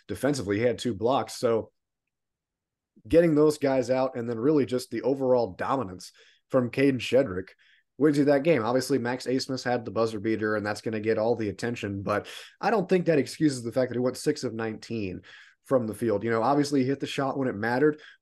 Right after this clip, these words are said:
but you want consistency from Abmas if Texas is going to wanna win a lot of ball games and compete with some of the best teams in the country. And going back to your point on Louisville, Jason, man, you,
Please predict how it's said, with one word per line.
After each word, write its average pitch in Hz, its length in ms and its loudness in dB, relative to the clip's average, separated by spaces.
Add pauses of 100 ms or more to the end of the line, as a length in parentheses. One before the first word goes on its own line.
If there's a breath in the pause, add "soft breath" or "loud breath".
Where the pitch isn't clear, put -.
but 117 360 2 (440)
you 151 100 2
want 214 240 -2
consistency 110 960 -4 (360 soft breath)
from 120 200 0
Abmas 110 640 -4
if 110 180 -2
Texas 123 460 -2
is 104 260 -6
going 120 320 2
to 117 60 2
wanna 113 260 2
win 113 160 -2
a 113 40 -2
lot 113 160 -2
of 98 80 -6
ball 113 200 2
games 165 240 -2
and 156 100 -2
compete 156 300 0
with 143 100 0
some 139 120 -2
of 127 60 -2
the 120 60 -4
best 117 240 -2
teams 117 260 -6
in 98 60 -8
the 95 60 -6
country. 101 340 -4 (380 soft breath)
And 127 340 4
going 180 200 4
back 170 160 2
to 131 100 -4
your 151 160 2
point 156 240 -2
on 127 140 -4
Louisville, 151 240 0
Jason, 127 380 -4
man, 123 200 -6
you, 135 140 0